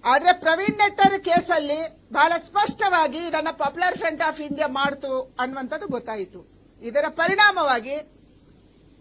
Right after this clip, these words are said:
ಕೇಂದ್ರ ಸರ್ಕಾರ ಪಾಪ್ಯುಲರ್ ಫ್ರಂಟ್ ಆಫ್ ಇಂಡಿಯಾವನ್ನ ಬ್ಯಾನ್ ಮಾಡಿದೆ.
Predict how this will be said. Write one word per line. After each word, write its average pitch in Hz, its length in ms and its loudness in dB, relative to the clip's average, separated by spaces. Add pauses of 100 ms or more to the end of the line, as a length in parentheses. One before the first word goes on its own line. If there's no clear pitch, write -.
(280)
ಕೇಂದ್ರ 339 360 2
ಸರ್ಕಾರ 294 440 -2 (160)
ಪಾಪ್ಯುಲರ್ 311 400 -2
ಫ್ರಂಟ್ 294 260 -6
ಆಫ್ 294 180 -6
ಇಂಡಿಯಾವನ್ನ 262 520 -6
ಬ್ಯಾನ್ 220 340 -8
ಮಾಡಿದೆ. 180 340 -14